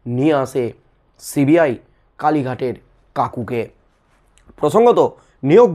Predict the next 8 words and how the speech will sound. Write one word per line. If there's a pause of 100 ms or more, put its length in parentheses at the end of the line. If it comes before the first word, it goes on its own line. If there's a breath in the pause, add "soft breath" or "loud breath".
(100)
দুর্নীতিতে (140)
ইডির
মামলা
থেকে
আগেই
মুক্তি
পেয়েছিল (280)
কাকু।